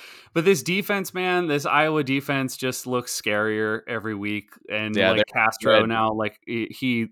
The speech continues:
Speaker 1: he frickin' sc-, he terrifies me, dude.
Speaker 2: He's everywhere. Castro
Speaker 1: He's
Speaker 2: is, he's making
Speaker 1: Ugh.
Speaker 2: plays in the run game. He's breaking up passes. He had an interception.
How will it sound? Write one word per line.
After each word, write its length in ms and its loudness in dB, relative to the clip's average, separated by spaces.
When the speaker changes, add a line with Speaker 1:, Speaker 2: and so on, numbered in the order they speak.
Speaker 1:
he 460 4
frickin' 360 0
sc-, 240 -6
he 200 0
terrifies 600 -2
me, 100 -10
dude. 180 -6
Speaker 2:
He's 200 -4
everywhere. 800 -4
Castro 420 6
Speaker 1:
He's 100 6
Speaker 2:
is, 120 -2
he's 240 -6
making 220 2
Speaker 1:
Ugh. 40 -10
Speaker 2:
plays 220 -2
in 80 -14
the 80 -8
run 280 0
game. 360 2
He's 140 -8
breaking 380 -6
up 100 -10
passes. 840 2
He 100 -6
had 140 -4
an 80 -16
interception. 1160 -4